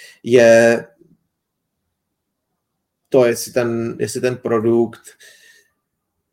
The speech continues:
nebo jestli ten founder dokáže přesvědčit porotu, že ten produkt aktuálně změní svět. A každej prostě začínal jindy, na jiný startovní rovince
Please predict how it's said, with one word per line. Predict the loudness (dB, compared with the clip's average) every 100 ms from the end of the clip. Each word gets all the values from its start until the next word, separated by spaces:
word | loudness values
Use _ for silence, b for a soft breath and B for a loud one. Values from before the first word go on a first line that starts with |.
| _ _ _ _
nebo | -4 -2
jestli | 0 2
ten | 0 0
founder | -4 -2 0 2
dokáže | 0 2 0 0
přesvědčit | -6 -4 -2 0 -2 -4 -6
porotu, | 0 2 2 2 4 4 2 -6 _ _ -4
že | 2
ten | 2 2
produkt | 0 0 -2 -2 -8
aktuálně | -12 -8 -2 0 -2 -2 -4 -4 -6
změní | -8 -10 -8
svět. | -6 -6 -6 -10 _
A | -6 -2 -2 -4 -8 _ _ _ _ -4
každej | -2 2 4 4 -2 _
prostě | -16 -10
začínal | -6 -6 -4 -2 0 0 0 -6 _ _ _ _ _ _ _ _ _ _ _ _
jindy, | -4 -2 2 2 2 -2 _ _ _ _ -4
na | -2
jiný | 0 -2
startovní | -2 -2 -2 -2 -2 -4 -2 -2
rovince | -2 -4 -2 2 2 2